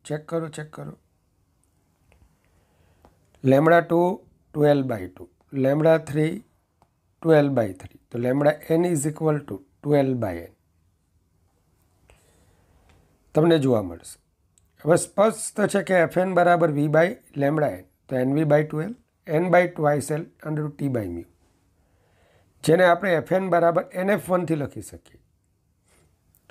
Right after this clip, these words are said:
એફ એન ને બોલીશું એનમી હાર્મોનિક અથવા n માઇનસ વનમું ઓવરટોન, n માઇનસ વનમું પુનરાવર્તન, પહેલી જે ઘટના બની તેનું n માઇનસ વનમું પુનરાવર્તન.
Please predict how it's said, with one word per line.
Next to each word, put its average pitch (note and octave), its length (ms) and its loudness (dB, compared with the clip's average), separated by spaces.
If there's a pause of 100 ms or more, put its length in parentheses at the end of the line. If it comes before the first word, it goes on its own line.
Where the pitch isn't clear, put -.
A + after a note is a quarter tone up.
(1700)
એફ - 320 0
એન A3+ 120 4
ને A#3 140 4
બોલીશું G#3+ 400 -2
એનમી G3+ 400 0
હાર્મોનિક D#3+ 640 -2 (680)
અથવા E3 400 -2
n D#3 120 0
માઇનસ E3 420 0
વનમું D#3 260 -2
ઓવરટોન, A2+ 520 -4 (2250)
n F3 160 4
માઇનસ D3+ 340 0
વનમું C#3+ 260 -4
પુનરાવર્તન, E3+ 680 -8 (240)
પહેલી C3+ 280 0
જે C#3+ 120 -2
ઘટના C#3 340 -4
બની D#3 200 -8
તેનું C#3 460 -8
n G3 120 2
માઇનસ E3 360 2
વનમું C#3+ 280 -6
પુનરાવર્તન. A#2 580 -14